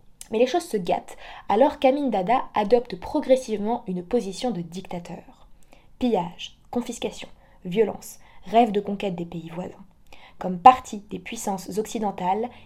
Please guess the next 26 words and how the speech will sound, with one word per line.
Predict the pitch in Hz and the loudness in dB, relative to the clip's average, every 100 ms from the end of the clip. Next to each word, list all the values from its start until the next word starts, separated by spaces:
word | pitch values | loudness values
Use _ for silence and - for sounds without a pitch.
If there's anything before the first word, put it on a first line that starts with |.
| - | -6
Israël | 240 247 220 202 185 | -4 -2 -2 -2 0
refuse | 185 247 202 175 - | 0 0 -2 -10 2
toute | 330 - | 2 2
complicité | 254 - - - 269 - | -6 -6 -12 -4 -2 -2
avec | 185 180 | -6 -6
la | 175 | -6
politique | 254 233 - 247 180 | -4 -4 -4 -6 -6
du | 170 | -10
président | - 202 202 220 - - | -6 -4 -4 -8 -8 -8
ougandais. | 208 190 175 175 - - - - - - | -4 -4 -4 -6 -14 -20 -20 -20 -20 -18
Ce | - 233 | -4 2
dernier | 233 233 196 175 | 4 4 -2 -4
rompt | 175 180 294 | -8 -2 4
alors | 254 214 208 | 4 4 0
ses | - | -6
liens | 190 190 | -6 -4
avec | 175 175 175 | -6 -8 -10
Israël, | 180 170 185 302 - - - | -8 -6 -6 -8 -10 -18 -10
se | - | -8
prononce | - 269 254 220 - - | 6 6 6 0 -4 -10
en | - | 0
faveur | 220 208 202 175 | 0 2 -2 -2
des | 175 | -4
mouvements | 208 202 214 | -4 -2 -4
nationalistes | 196 185 185 180 180 185 | -4 -6 -8 -6 -8 -10
palestiniens | 175 180 175 - 175 180 | -6 -4 -4 -6 -4 -2